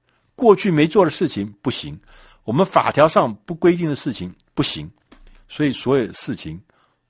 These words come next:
我们都说，我们一向是这样做的，墨守成规的危险就在这里了。公司就开始不断的衰退。我们对于组织呢，已经失去了判断的能力。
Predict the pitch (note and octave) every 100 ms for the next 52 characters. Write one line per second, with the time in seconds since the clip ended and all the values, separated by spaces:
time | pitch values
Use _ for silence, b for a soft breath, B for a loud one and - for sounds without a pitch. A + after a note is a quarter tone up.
0 | _ F#2 G2 A2 G#2 A2 G#2 G2+ G3 A#3
1 | A#3+ F3+ F3 G#3+ F#3+ E3+ A3+ C#3+ - _
2 | _ _ _ _ D#3+ D3 G#2+ F2+ F2 G2+
3 | A#2+ C3 B2+ G2+ B2 A2+ E2+ b b -
4 | F2 F2 D#2+ E2+ C#2+ C#2 D#2 b b b
5 | b C3+ C#3+ C3 B2 - B2+ C3 F2 C#2
6 | F2+ A2+ F#2 - G#2+ G#2 A#2 - _ _
7 | _ B B B B G2 A#2 C#3+ E3+ D3
8 | A2 G2 B2+ C3+ C#3 C#3 B2 - E2 A2+
9 | A#2+ - C#3 - B2 G2+ - - F3 A#2
10 | G2+ A#2 F2+ D#2+ D2+ D#2 G#2+